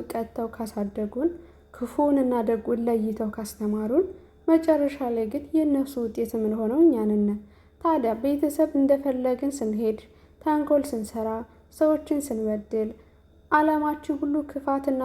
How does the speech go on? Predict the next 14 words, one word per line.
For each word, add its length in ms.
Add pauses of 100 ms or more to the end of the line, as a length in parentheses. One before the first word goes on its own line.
ተንኮል 420
መሆኑን 560
እያወቁ 560 (160)
ዝም 260 (100)
ካሉን 420 (380)
የማን 320
ነው 140
ፍርዱ? 320 (720)
የእናት 460
ወይስ 320 (100)
የአባት 520 (140)
ወይስ 320 (120)
የልጆች? 580 (720)
ስለዚህ 440